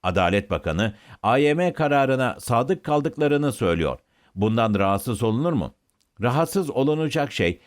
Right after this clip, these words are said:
aynı sadakatin başka örneklerde sergilenmemesi. Ahmet Türk'ün yurt dışı yasağı P K K'nın silah yakma törenine katılabilmesi için üç gün önce kaldırılmıştı.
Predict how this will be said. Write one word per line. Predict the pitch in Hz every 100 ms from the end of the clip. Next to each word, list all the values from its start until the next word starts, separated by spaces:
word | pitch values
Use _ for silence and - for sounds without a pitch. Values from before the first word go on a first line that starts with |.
| - -
aynı | 139 175 147
sadakatin | 117 123 110 104 104 95 139 135 101
başka | 82 101 - 180 -
örneklerde | 127 139 143 107 139 135 151
sergilenmemesi. | 135 135 120 123 107 90 73 73 - - _ _ _ _ -
Ahmet | - 98 90 87
Türk'ün | 92 80 110 117 120
yurt | 80 85 165 -
dışı | 135 107 127
yasağı | 92 95 - 73 85 - -
P | 104
K | 104 131
K'nın | 127 127 143 143
silah | 98 - 104 139
yakma | 123 120 - 147
törenine | 147 135 131 131 107
katılabilmesi | 127 110 135 127 127 123 117 139
için | 101 117 107 - - -
üç | 196 -
gün | 151
önce | 147 139 127
kaldırılmıştı. | 120 135 123 127 127 127 - -